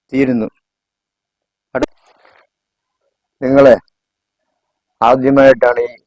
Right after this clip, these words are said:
പരിപാടി കാണുന്നതെങ്കിൽ സബ്സ്ക്രൈബ് ചെയ്യുക,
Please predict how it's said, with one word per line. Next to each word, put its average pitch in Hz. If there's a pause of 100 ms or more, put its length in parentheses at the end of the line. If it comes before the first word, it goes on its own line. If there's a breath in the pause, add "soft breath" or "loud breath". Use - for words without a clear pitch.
(120)
പരിപാടി 117
കാണുന്നതെങ്കിൽ 113 (760)
സബ്സ്ക്രൈബ് 110 (160)
ചെയ്യുക, 113